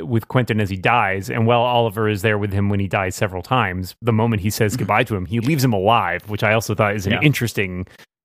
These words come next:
Speaker 1: an interesting choice. He's still letting go, but
Speaker 3: Yeah.
Speaker 1: he's doing it in a
Speaker 3: Yeah.
Speaker 1: different way. So I think, I think you're right. Like, there's
Speaker 3: Yeah.
Speaker 1: a lot in
Speaker 3: And,
Speaker 1: this episode
Speaker 3: and
Speaker 1: that's really well structured.
Speaker 3: And Quentin's sacrifice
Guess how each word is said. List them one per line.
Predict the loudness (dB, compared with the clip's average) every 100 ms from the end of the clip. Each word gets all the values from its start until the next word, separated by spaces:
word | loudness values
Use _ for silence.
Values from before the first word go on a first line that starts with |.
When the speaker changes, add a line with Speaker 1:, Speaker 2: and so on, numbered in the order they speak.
| -6
Speaker 1:
an | -4
interesting | 0 0 0 0 0
choice. | 2 2
He's | 2 2
still | 4 4
letting | 4 2 0
go, | 2 2 2 -2 0
but | 0
Speaker 3:
Yeah. |
Speaker 1:
he's | 2 2
doing | 2 2
it | 2
in | 2
a | 2
Speaker 3:
Yeah. |
Speaker 1:
different | 2 0 0 0
way. | 2 0 -6
So | -2 0
I | 2
think, | 0 0
I | 2
think | 2
you're | 4
right. | 2 2
Like, | 0 2
there's | 4
Speaker 3:
Yeah. | 4
Speaker 1:
a |
lot | 2 2 2
in |
Speaker 3:
And, | 0
Speaker 1:
this | 2
episode | 0 2
Speaker 3:
and | -2
Speaker 1:
that's | -2
really | 0 2 2 2 2
well | 0 0
structured. | -2 -6 -6 -10 -14 -18 _ _ _ _
Speaker 3:
And | -2 0
Quentin's | 0 -2 -2 -2 0 -2 -2
sacrifice | -4 -2 -2 -2 -2 -2 -2 -4 -4